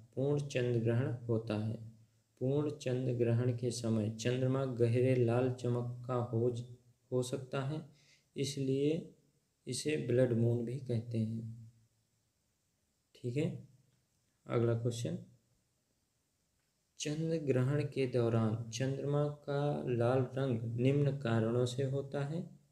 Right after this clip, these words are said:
ऑप्शन ए, अंतरिक्ष में धूल के कारण।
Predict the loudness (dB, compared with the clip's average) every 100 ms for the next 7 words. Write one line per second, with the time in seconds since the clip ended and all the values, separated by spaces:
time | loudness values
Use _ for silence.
0 | _ _ _ _ _ _ -4 -2 0 2
1 | 2 2 -2 -8 -16 -20 _ _ -6 0
2 | 0 0 -4 -4 -8 -2 0 2 4 4
3 | 2 -2 0 -4 -4